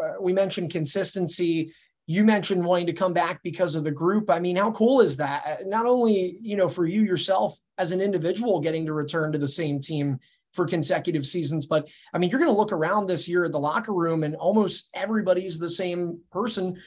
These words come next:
from a year ago. I, I feel like we, we talk about consistency and we're talking about the,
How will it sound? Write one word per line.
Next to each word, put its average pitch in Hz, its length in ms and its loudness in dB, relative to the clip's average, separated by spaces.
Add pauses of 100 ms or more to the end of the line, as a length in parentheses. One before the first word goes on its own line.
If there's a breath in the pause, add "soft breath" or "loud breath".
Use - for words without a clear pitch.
(140 loud breath)
from 202 180 0
a - 40 0
year 202 280 2
ago. 190 200 2
I, 160 200 4
I 170 60 0
feel 269 220 -2
like 214 160 -2
we, 202 180 -8
we 196 140 -8
talk 214 260 -2
about 208 200 0
consistency 220 840 -4 (280 loud breath)
and 165 80 -2
we're 175 80 2
talking 196 340 0
about 170 300 0
the, 165 360 -2